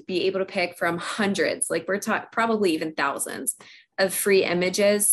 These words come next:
to put into their publication. I'm sorry, but unless you have something that is super outstanding,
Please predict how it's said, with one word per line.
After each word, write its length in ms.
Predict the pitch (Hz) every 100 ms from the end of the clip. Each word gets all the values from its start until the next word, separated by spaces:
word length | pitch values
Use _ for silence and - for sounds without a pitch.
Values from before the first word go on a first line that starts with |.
| -
to 220 | - 185
put 360 | - 190 175 -
into 320 | 170 165 165
their 180 | 180 160
publication. 920 | 160 156 160 156 151 156 196 220 240 - - - _ _ -
I'm 220 | 190 202
sorry, 540 | 233 226 202 196 202 214
but 180 | 202 190
unless 540 | 190 185 175 190 -
you 100 | 269
have 300 | 262 269 240
something 720 | - - 190 196 208 208 220
that 200 | 190 165
is 200 | 170 170
super 520 | - - 196 190 214
outstanding, 1120 | 180 175 - - - 160 156 160 190 220 247